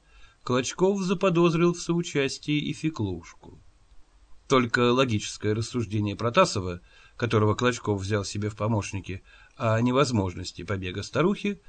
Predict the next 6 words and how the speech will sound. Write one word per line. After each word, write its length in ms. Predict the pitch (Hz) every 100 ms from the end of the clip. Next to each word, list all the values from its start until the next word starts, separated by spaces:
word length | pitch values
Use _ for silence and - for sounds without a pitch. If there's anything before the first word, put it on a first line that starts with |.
| - - -
спасло 600 | - - 131 - 156 180
ее 320 | 208 190 147 165
от 240 | 151 - -
ареста. 720 | 131 92 - - - - - _ _ _ _ - _ _ _ _ _ -
После 360 | 123 117 113 107
Феклушки 760 | 117 110 131 180 175 - 202